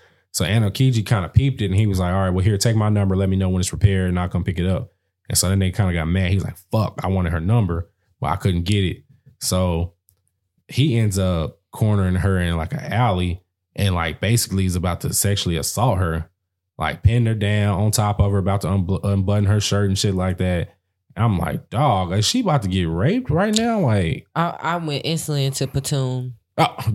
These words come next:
Speaker 1: that, yes. Accurate.
Speaker 2: I was like, "Please don't let it go there."
Speaker 1: Platoon, that's damn near, that's damn near what it was, yeah. And so I'm like, "Bro, this nigga nasty. He about to fucking assault her." And so,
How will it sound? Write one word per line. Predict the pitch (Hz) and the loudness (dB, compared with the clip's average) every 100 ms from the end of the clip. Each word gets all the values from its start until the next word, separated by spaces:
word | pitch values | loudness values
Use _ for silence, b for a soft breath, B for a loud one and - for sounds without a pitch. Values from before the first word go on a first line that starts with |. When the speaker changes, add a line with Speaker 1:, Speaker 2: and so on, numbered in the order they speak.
| 98 107 | -4 -2
Speaker 1:
that, | 120 - | -2 0
yes. | 110 110 107 - - _ _ _ _ | 0 0 0 -2 -10 _ _ _ _
Accurate. | - 107 92 120 - - _ _ _ 143 123 - | -2 -2 0 0 -2 -10 _ _ _ -10 -10 -4
Speaker 2:
I | 117 135 | -2 0
was | 135 123 | 0 -2
like, | 117 123 | -6 -6
"Please | - 170 135 - | -4 -4 -4 -4
don't | 117 117 | -6 -4
let | 113 | -4
it | 113 | -6
go | - 110 | -4 -4
there." | 110 110 117 | -4 -4 -4
Speaker 1:
Platoon, | - 104 120 117 104 | 0 0 2 2 2
that's | 104 - | 0 0
damn | 107 110 110 | 2 4 4
near, | 113 | 2
that's | 90 101 92 | 2 0 0
damn | 98 104 | 2 2
near | 104 101 | 2 2
what | 101 101 | 2 2
it | |
was, | 98 92 90 90 | 2 2 2 0
yeah. | 92 87 87 90 _ _ _ - | 0 0 -2 -4 _ _ _ -6
And | 92 87 | -2 0
so | - 90 | 0 2
I'm | 110 | 2
like, | 90 82 82 | 2 0 0
"Bro, | 90 90 | 0 0
this | 123 | 0
nigga | 90 85 78 | 0 0 -2
nasty. | 85 95 135 131 - 90 | -2 2 2 2 0 0
He | 120 | 2
about | 131 95 98 | 2 0 0
to | 98 | -2
fucking | 90 87 95 - | -2 0 0 0
assault | 104 - 202 214 120 | 0 0 0 2 2
her." | 90 82 - _ _ _ _ _ _ _ | 2 -2 -8 _ _ _ _ _ _ _
And | 131 131 | 2 2
so, | - 143 139 135 131 131 | 2 2 4 4 2 0